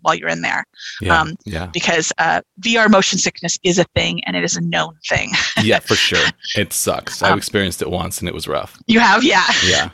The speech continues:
Speaker 2: it was rough.
Speaker 1: I, since I did pre-research, I've only had one or two where I was like, I was in a minute, and I'm all like, "Yep, can't do this at all." <laughs> Like,
Speaker 2: Yeah.
Speaker 1: <laughs> "Get that refund."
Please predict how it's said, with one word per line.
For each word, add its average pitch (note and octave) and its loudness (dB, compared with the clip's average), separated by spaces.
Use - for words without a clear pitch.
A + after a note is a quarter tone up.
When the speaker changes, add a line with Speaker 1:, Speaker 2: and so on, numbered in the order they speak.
Speaker 2:
it - -6
was D#2+ -8
rough. - 0
Speaker 1:
I, D4+ 2
since - 2
I A4+ 6
did G#4 2
pre-research, D4+ 2
I've G3+ 2
only C4 4
had A#3+ 0
one G#3+ 4
or G#3+ 2
two C4+ -2
where C4+ 6
I - 6
was - 2
like, E3+ 0
I F3+ 2
was F3+ -2
in G#3 2
a G#3 2
minute, G#3+ 2
and G#3+ -2
I'm F#3+ 0
all F3 6
like, D3 0
"Yep, B3+ 0
can't G3+ -4
do C4+ -2
this C4 0
at A#3+ 4
all." G#3+ 6
<laughs> G#3+ 6
Like, - -2
Speaker 2:
Yeah. F2 2
Speaker 1:
<laughs> - -10
"Get B3+ 0
that D#4+ 4
refund." B3+ 4